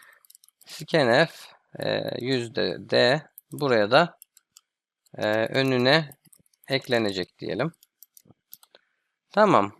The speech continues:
Burada sonra iter eşittir root dedik. Daha sonra while iter, e, null olana kadar git dedim. Eğer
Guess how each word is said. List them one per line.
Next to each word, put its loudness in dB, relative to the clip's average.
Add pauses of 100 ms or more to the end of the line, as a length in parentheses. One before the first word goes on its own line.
(240)
Burada 2
sonra 4 (100)
iter 0
eşittir -4
root -4
dedik. -8 (2500)
Daha 4
sonra 2
while 6 (720)
iter, -2 (440)
e, 0 (840)
null 4
olana 2
kadar 0
git -10
dedim. -4 (3250)
Eğer 4